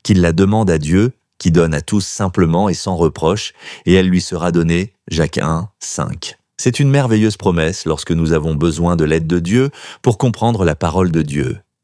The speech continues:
Psaume cent dix-neuf montre le lien entre la prière et l'écriture. Le psalmiste demande à plusieurs reprises à Dieu de guider son étude de la parole de Dieu.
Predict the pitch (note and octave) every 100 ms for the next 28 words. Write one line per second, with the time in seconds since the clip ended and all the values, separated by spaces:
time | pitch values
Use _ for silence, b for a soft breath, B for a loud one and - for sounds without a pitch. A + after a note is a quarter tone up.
0 | _ - G2+ E2+ - G2+ F#2 F2 E2+ F#2+
1 | A2 F2 G#2+ - E2+ D#2 D#2+ F#2 A#2 -
2 | E2 - C#2 C2 - F2 D#2+ E2+ G#2 A2
3 | E2 D#2 - D#2+ - D2 C2+ B1+ - _
4 | E2+ F2 - E2+ F2 G2 - E2+ F2 E2+
5 | A2+ B2 D#2 F2+ E2+ F2 E2 D#2 G2+ E2+
6 | E2 D#2 D2+ G2 A2 F2 F2 F#2 F#2+ E2+
7 | E2 D#2+ A#2 G2 D#2 C#2 E2+ E2 F2+ D#2+
8 | C#2 C#2+ E2